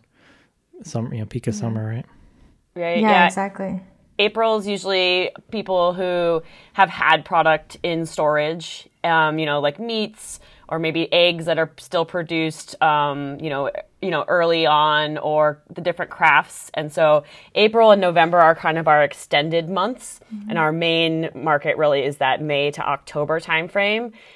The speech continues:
Speaker 3: And yeah, May is when, like, all of the produce vendors come in, and it just is explosion of
Speaker 1: Mm-hmm.
Speaker 3: all the vendors.
Speaker 1: That was kinda something we were wondering is, you know, whenever you go to the market, I mean,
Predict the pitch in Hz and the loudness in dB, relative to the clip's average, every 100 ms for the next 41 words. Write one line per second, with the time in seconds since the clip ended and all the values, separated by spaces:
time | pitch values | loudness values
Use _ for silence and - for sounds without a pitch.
0 | _ - 165 156 147 143 131 - 165 151 | _ -4 2 6 4 2 -4 4 4 6
1 | 165 175 170 165 165 156 143 - 165 165 | 4 6 6 4 -2 -2 -2 6 6 6
2 | 156 160 - 151 151 147 143 - - - | 4 -2 0 -2 0 -4 -6 -10 -14 -6
3 | 143 139 135 - 147 143 113 104 110 - | -4 -4 -6 -6 -8 -6 -4 -6 -8 -10
4 | - - 139 - - - - 165 151 135 | -12 -10 -12 -12 -18 -14 -2 0 0 -2
5 | 135 131 139 - 131 110 127 135 107 98 | -6 -8 -12 -6 -4 -2 -2 -2 -6 -8
6 | - 60 - _ _ _ _ _ _ _ | -12 -14 -20 _ _ _ _ _ _ _
7 | _ _ 190 240 - 165 123 165 143 139 | _ _ -4 -4 -2 -2 0 -2 -2 2
8 | 143 135 139 139 131 123 120 131 160 139 | 4 4 2 2 2 0 -2 -4 -4 -2
9 | 127 135 143 156 - _ - 165 214 214 | -2 -4 -6 -12 -14 _ -8 -4 -2 2
10 | 165 151 131 147 147 139 135 135 147 | 4 4 4 2 0 -2 0 0 -2